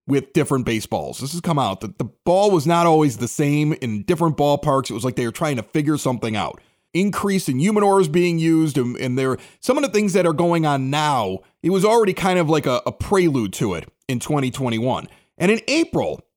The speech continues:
Major League Baseball hitters hit two thirty-two with an O P S of six ninety-nine. And then as it starts to warm and the humidors have less of a, an effect, Major League Baseball averages move up,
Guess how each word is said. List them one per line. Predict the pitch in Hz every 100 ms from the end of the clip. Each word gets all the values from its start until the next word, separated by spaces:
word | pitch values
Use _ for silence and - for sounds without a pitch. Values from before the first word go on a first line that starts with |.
| -
Major | 226 302 269
League | 247 190
Baseball | 202 - 175 156
hitters | 135 110 90 -
hit | 135 -
two | 254 277
thirty-two | 285 220 202 190 202 175
with | 147
an | 120
O | 131 147
P | 151 135
S | 110 104 - _ _ _ -
of | 139 120 113 120
six | - - 233 -
ninety-nine. | 160 156 165 165 156 120 101 80 - - _ _ _ -
And | 180 247
then | 349
as | 330
it | 285
starts | - 233 220 -
to | 175
warm | 147 208 202 80 - _ _ _ _ -
and | 143
the | 143
humidors | 143 302 320 165 131 123 135
have | 117
less | 123 135 -
of | 104
a, | 98 90 -
an | 139 113
effect, | 95 254 185 95 - - _ _ _ _ -
Major | 135 180 170
League | 175 135
Baseball | 151 151 170 151
averages | 135 135 139 143 127
move | 120 147 175
up, | 196 -